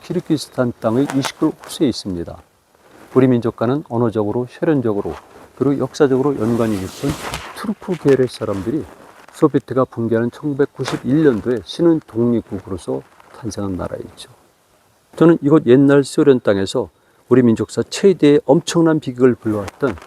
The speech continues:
육이오 전쟁에 관해서 다시 한번 생각을 해봅니다. 어떤 중요한 역사적 사건을 파악할 때는요,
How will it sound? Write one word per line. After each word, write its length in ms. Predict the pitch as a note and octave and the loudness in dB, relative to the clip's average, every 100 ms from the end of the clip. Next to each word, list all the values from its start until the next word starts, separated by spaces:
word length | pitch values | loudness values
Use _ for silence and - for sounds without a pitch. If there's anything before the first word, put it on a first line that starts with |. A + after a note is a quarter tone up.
| - _ - | -20 _ -10
육이오 320 | A2 C3+ B2+ | 0 4 4
전쟁에 420 | A2+ G#2+ G#2+ G2 | 0 -4 -4 -4
관해서 460 | F#2 F2+ F2 - C3+ - | -6 -10 -14 -18 -18 -14
다시 260 | - - | -10 -6
한번 320 | C3+ C3+ D3+ D#3 _ - | -4 -2 -2 -4 _ -20
생각을 360 | - A2+ F#2+ F#2+ | -10 -8 -8 -12
해봅니다. 500 | - G#2 - - - - - _ - _ - - | -8 -10 -10 -20 -20 -20 -20 _ -20 _ -20 -2
어떤 280 | B2+ - D#3+ | 0 4 4
중요한 320 | - C#3+ D3+ | 4 4 6
역사적 420 | A#2+ - B2+ C3 | 4 0 -2 -4
사건을 440 | - A#2+ - A#2+ A#2 | -6 -10 -6 -6 -6
파악할 340 | - A#2 - G2 | -12 -12 -10 -6
때는요, 400 | F#2+ F#2 C#3 | -6 -6 -8